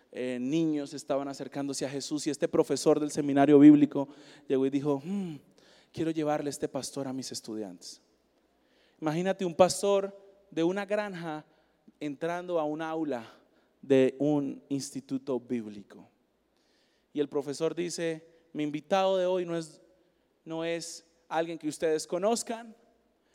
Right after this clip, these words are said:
pero tiene algo muy especial que tiene para decirnos". Y este hombre invitado fue alguien que empezó a hablar de su historia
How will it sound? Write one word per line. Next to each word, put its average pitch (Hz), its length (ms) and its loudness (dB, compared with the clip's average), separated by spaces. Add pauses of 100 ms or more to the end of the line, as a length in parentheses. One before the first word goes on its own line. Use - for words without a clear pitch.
(140)
pero 147 180 -6
tiene 160 200 -8
algo 151 220 -4
muy 156 200 -8
especial 151 480 -8
que 131 100 -12
tiene 139 240 -10
para 131 220 -8
decirnos". 113 680 -14 (760)
Y 151 120 2
este 190 420 2 (220)
hombre 165 680 2 (360)
invitado 156 880 -4 (140)
fue 156 600 -2 (300)
alguien 147 480 -4 (320)
que - 100 -14
empezó 139 320 -6
a 143 40 -4
hablar 147 440 -6 (300)
de 135 100 -16
su - 120 -14
historia 240 500 -12